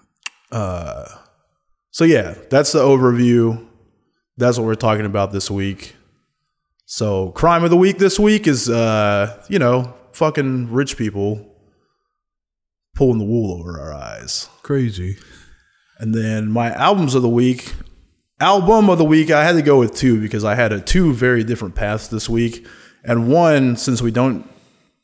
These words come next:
Speaker 1: do album reviews right now, is something that we have not given enough attention to, and I think it's quite possibly the greatest E P of the fucking twenty-first century. Ten Scoops, The Lifter Zone.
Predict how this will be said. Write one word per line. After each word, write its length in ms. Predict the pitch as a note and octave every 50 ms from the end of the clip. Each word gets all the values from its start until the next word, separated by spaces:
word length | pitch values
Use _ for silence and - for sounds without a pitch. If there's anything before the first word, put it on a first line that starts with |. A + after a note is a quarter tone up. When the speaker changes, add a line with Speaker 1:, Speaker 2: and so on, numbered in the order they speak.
| _ _ A2+
Speaker 1:
do 220 | G#2+ B2+ B2 A#2 G2+
album 320 | A2+ A#2 A#2+ B2+ B2 B2
reviews 360 | A#2+ A#2 A#2 B2 B2+ A#2 A2+
right 200 | A#2+ A#2+ A#2 A2+
now, 480 | A#2 A#2 A#2+ A#2 A#2 A#2 A#2 A#2 B2 - -
is 180 | - G#2 G2+ -
something 320 | - A2+ A2 A2+ G#2+ G#2
that 140 | G2+ F#2 F#2+
we 100 | G2+ G2+
have 280 | - A#2 A2+ A2 G#2
not 560 | A2 G#2+ G#2 G#2 G#2 G2+ - - A2+ - _ _ _ _ _ _ _ _ _ _ _ _ _ _ - A#2
given 240 | B2+ C3 C#3 C#3+
enough 220 | C#3+ D3 D3 C#3 D3
attention 340 | C3 - D#3 D3+ D3+ C#3+ C3
to, 300 | D3 D#3 D#3 D#3 D#3 D3
and 120 | G2+ A2+
I 100 | A2 G#2+
think 200 | G2+ - A#2 G#2
it's 140 | G#2+ F#2 -
quite 260 | - - A#2 A2+ G#2
possibly 640 | - A2 G#2+ G#2+ G#2+ - G#2+ G#2+ G#2 G#2 G#2 G2+ G2
the 400 | G2 - G2 G2 F#2+ F#2+ G2 G2
greatest 600 | F#2+ A2 A2 A2 A2 A2+ G#2+ - - - - G2 - _ _
E 200 | - C3+ B2 A2
P 420 | - - - A2+ A2 A2+ A#2 A#2 A#2
of 160 | A2 G#2 G2+
the 80 | G2+ F#2
fucking 380 | - A2 G#2+ A2 G#2+ F#2+ F#2
twenty-first 520 | - B2+ A2+ A2 G#2+ - - A2 G#2+ - -
century. 480 | A2+ A2 G#2+ B2 A#2+ B2 C3 C3 B2+ - _ - - _ _ _ _ _ _ _ _ _ _ _ _ _ _ _ _ _ _ _ _ -
Ten 180 | - D#3+ D3+
Scoops, 360 | C3 - - D3+ D3+ C#3 A#2+
The 100 | - A#2+
Lifter 340 | A#2 A#2+ C3+ C3+ C3+ D3+ D3
Zone. 400 | C3 C#3+ D#3+ D#3+ E3 E3+ F3 E3